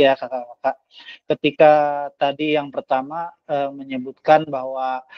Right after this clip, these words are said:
pohon rindang itu sebagai aset fisik, eh, mohon dikaji lagi oleh kita semua, membedakan mana aset fisik dan aset, eh, lingkungan. Eh, kalau lingkungan alam itu kan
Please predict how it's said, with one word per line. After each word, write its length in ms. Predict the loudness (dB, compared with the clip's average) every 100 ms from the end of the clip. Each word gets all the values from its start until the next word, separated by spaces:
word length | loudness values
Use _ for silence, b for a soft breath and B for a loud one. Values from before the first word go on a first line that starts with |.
| B _
pohon 380 | 4 4 0
rindang 500 | -4 -4 -4 -6 -4
itu 160 | -4 -2
sebagai 560 | -4 -4 -2 4 4 4
aset 260 | -2 0 -2 _
fisik, 480 | -6 4 4 4 0
eh, 240 | 2 2
mohon 260 | -2 -10 0
dikaji 460 | 0 2 0 2 0
lagi 600 | 0 0 0 2 2 0
oleh 140 | -6 -8
kita 160 | -2 -2
semua, 400 | -2 -6 -6 -8 B B B
membedakan 540 | 2 4 4 4 2 2
mana 240 | -2 -2
aset 160 | -2 -2 0
fisik 240 | 0 4
dan 160 | 4 2 -6
aset, 320 | -6 4 4 2 -8 -20 B 0
eh, 220 | 2 4 0
lingkungan. 480 | -6 -8 -6 -6 -6 _ _ B B B -4
Eh, 100 | 0
kalau 240 | 6 6 6
lingkungan 400 | 4 -2 -8 -8 -4
alam 260 | -4 -4 -8
itu 160 | -2
kan 320 | 0 0 -6